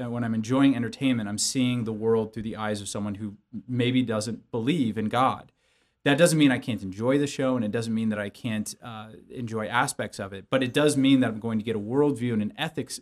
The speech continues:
ethical system that is different than mine.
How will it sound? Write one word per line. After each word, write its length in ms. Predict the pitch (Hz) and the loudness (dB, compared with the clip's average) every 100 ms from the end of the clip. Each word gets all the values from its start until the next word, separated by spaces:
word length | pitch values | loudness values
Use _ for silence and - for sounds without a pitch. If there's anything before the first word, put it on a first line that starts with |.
| - | -10
ethical 300 | 135 123 107 | -10 -8 -8
system 500 | - 185 - 101 110 _ _ - | -4 -4 -6 -12 -16 _ _ -2
that 120 | 139 | 2
is 160 | 139 117 | 2 6
different 380 | 143 147 120 | 6 6 2
than 140 | 104 98 | -2 -6
mine. 340 | 95 - - | -8 -12 -20